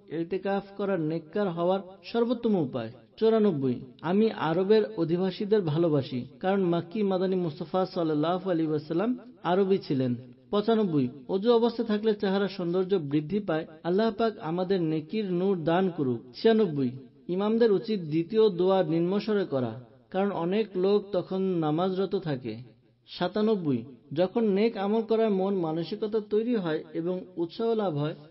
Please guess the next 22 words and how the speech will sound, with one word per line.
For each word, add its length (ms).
তখন 300
ফরজের 540
পাশাপাশি 600
নফল 480
আদায় 400
করাও 440
সহজ 480
হয়ে 240
যায়। 220
আটানব্বই, 640
নফসকে 420
নিয়ন্ত্রণ 480
করার 280
উপায় 320
হলো 260
নফস 560
যা 180
বলে 260
তার 220
বিরোধিতা 600
করা। 280
নিরানব্বই, 640